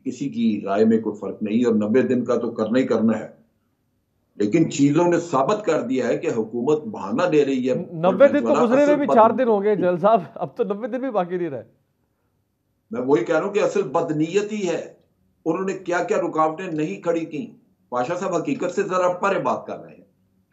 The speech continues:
Speaker 1: मेरी गुजारिश उनसे ये है कि पहली बात ये कि आप उन, सुप्रीम कोर्ट ने ज-, जल्दबाजी कर दी, लिहाजा तेईस करोड़ लोग जो हैं उनको जलील, कुत्ते की तरह उनको जलील किया जाए, उनको नॉन रिप्रेजेंटेटिव government मुसल्लत करके तो उनको उसमें रगड़ा दिया जाए कि वो अपनी मनमानियां करते फिरें।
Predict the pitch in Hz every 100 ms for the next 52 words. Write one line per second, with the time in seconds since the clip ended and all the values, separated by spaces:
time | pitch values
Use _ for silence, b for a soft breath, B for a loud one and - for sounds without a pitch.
0 | 104 131 190 147 135 127 - 117 113 101
1 | 95 87 107 - - _ _ _ - -
2 | 180 170 147 147 151 156 156 156 127 135
3 | 147 147 - - 151 131 120 - - 123
4 | - 117 151 151 147 147 147 131 135 131
5 | 117 123 127 131 135 143 135 123 139 131
6 | 127 113 135 - 139 139 135 139 127 135
7 | 127 139 131 135 123 135 135 135 - 147
8 | 123 143 139 135 - 113 127 135 139 139
9 | 139 143 143 - _ _ 131 135 139 131
10 | 123 123 135 135 139 120 135 135 135 117
11 | 120 131 127 123 127 139 - 135 - 131
12 | 139 131 123 135 - - _ _ 156 143
13 | 143 143 127 131 135 127 139 139 135 117
14 | 131 131 135 131 127 123 131 135 131 -
15 | 127 127 139